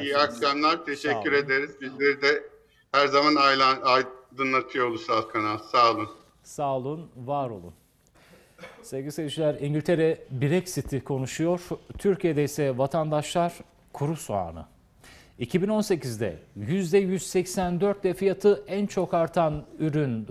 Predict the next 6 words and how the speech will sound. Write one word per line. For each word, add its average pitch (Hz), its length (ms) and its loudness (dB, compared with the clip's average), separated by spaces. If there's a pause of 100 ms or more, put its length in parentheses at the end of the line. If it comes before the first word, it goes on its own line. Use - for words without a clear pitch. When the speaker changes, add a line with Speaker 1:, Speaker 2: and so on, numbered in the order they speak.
Speaker 2:
kuru 185 220 -2
soğan 139 340 -2
için 190 360 0 (640)
ithalat 120 500 -6
yolu 139 160 -4
seçildi. 117 480 -10